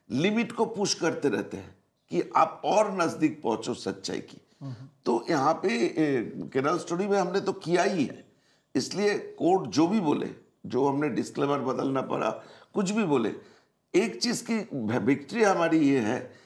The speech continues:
Speaker 1: कि सेंसर बोर्ड एक भी शॉट नहीं काटा हमारा,
Speaker 2: हम्म।
Speaker 1: वो हमारी विक्ट्री है, क्योंकि हमने एक एक शब्द को, एक एक सेंटेंस की, एक एक सीन की प्रूफ दिया था।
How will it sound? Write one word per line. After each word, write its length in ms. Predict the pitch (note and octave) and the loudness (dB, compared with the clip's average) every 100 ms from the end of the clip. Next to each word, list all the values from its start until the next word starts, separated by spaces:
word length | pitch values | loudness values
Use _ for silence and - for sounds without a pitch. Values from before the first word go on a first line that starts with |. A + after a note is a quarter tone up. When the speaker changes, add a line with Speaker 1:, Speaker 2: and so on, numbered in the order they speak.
| _ - | _ -8
Speaker 1:
कि 80 | C#3 | -4
सेंसर 520 | - F3 F3+ A3+ A3 | 0 0 2 0 0
बोर्ड 480 | G3 A3 G#3+ - - | 2 0 0 -2 0
एक 280 | F3+ D#3 | 0 0
भी 60 | F3+ | -2
शॉट 420 | - C#3+ D3+ D3+ | -2 0 0 -2
नहीं 240 | C3 B2 A#2+ | -2 -2 -2
काटा 360 | - - - | -6 -6 -10
हमारा, 260 | - - C#3+ | -10 -8 -6
Speaker 2:
हम्म। 260 | B2+ A#2+ - _ _ | -4 -6 -12 _ _
Speaker 1:
वो 100 | D#3+ | 2
हमारी 320 | F#3+ F#3 F#3+ F3 | 4 4 2 2
विक्ट्री 400 | C3+ - - G2+ | 0 -2 -8 -10
है, 180 | - - _ _ - | -10 -18 _ _ -4
क्योंकि 280 | E3+ A#3 | -2 2
हमने 280 | G#3 F3 F#3+ A3+ - - _ _ _ _ _ | 2 2 -2 -4 -8 -20 _ _ _ _ _
एक 260 | G#3 A#3 - | 0 0 2
एक 360 | G3+ - - - _ _ _ | -2 -2 -14 -20 _ _ _
शब्द 480 | - - - F3 - | -4 -2 0 0 -2
को, 160 | - A#2+ | 0 0
एक 180 | C3+ D3+ | 0 -2
एक 120 | - | -4
सेंटेंस 560 | - D#3+ D3+ D#3 C#3+ | -2 -2 -2 -2 -2
की, 120 | - - | -4 -4
एक 140 | - | -4
एक 140 | - | -6
सीन 400 | - - F3 F#3 | -8 -4 -2 -2
की 100 | B2+ | -4
प्रूफ 340 | F3+ - D3+ C3+ | -6 0 0 0
दिया 280 | F#2+ A2 - | -2 -2 -4
था। 180 | - | -8